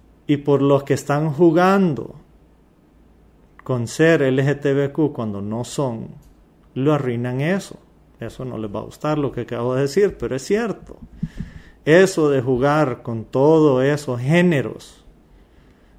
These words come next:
que ahora hay como setenta, están arruinando el avance de los derechos por estar jugando con todo eso de los géneros. En primer lugar,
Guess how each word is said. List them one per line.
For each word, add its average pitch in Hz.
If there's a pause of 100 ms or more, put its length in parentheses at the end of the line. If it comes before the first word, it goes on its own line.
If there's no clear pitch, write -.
(260)
que - (100)
ahora 147
hay 139
como 147
setenta, 160 (1000)
están 143 (1400)
arruinando 135 (180)
el 120
avance 139 (320)
de 131
los 120
derechos 131 (1800)
por 131
estar 127
jugando 131
con 135
todo 101
eso 120
de 127
los 131
géneros. 165
En 131
primer 151
lugar, 170